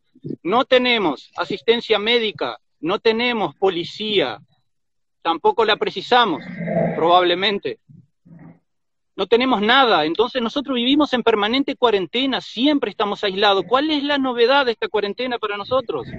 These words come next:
Es que no podemos ir a la ciudad, nada más. Sin embargo, desde las ciudades se enfoca a la gente rural de otra manera y probablemente tengan razón, ¿no? Nosotros estamos mejor preparados, estamos mejor alimentados, no estamos respirando ni virus, ni estamos respirando,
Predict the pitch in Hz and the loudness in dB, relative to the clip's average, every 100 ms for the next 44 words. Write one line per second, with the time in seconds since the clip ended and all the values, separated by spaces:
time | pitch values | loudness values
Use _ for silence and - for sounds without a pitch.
0 | - - - _ - 214 220 247 226 247 | -14 -14 -18 _ -2 0 0 0 2 2
1 | 240 233 226 208 180 208 302 302 185 175 | 0 -2 0 0 -2 0 0 0 -2 -2
2 | 247 226 - _ 202 196 214 240 - _ | -4 -4 -10 _ -20 -20 -16 -16 -18 _
3 | _ - - - - _ _ _ - 233 | _ -20 -20 -20 -20 _ _ _ -2 0
4 | 262 247 262 330 277 247 254 240 240 247 | 0 0 2 2 0 -2 -2 -2 0 0
5 | - 220 226 269 277 285 - _ _ _ | -2 0 4 4 2 -2 -10 _ _ _
6 | _ - _ _ _ - _ - - - | _ -20 _ _ _ -20 _ -20 -20 -18
7 | - - - - - - 208 202 - 220 | -12 -12 -12 -18 -6 2 2 2 0 2
8 | 262 233 233 214 208 - 226 226 220 202 | 4 4 2 4 2 0 0 2 0 2
9 | 214 226 214 214 233 214 214 226 240 240 | 2 2 4 4 2 -2 -2 0 0 -2
10 | 226 240 262 285 269 269 269 214 262 247 | 0 4 6 4 2 -2 -2 -2 0 0
11 | 214 196 262 240 226 214 247 233 220 240 | -2 0 0 0 -2 -2 -2 -2 -2 0
12 | 226 - 240 214 196 190 233 226 - 226 | 0 0 0 2 0 2 4 2 2 0
13 | 220 202 233 226 202 190 175 226 226 208 | -2 0 2 2 0 0 0 2 2 0
14 | 214 - 220 208 208 - 196 208 220 202 | -2 -2 -2 -2 -4 -8 -2 -2 0 -2
15 | 196 202 185 202 220 214 208 196 196 - | -2 -2 -2 -2 0 0 0 -2 -6 -2
16 | 196 196 190 185 185 185 196 196 175 151 | -2 -2 -6 -8 -4 -2 0 2 4 4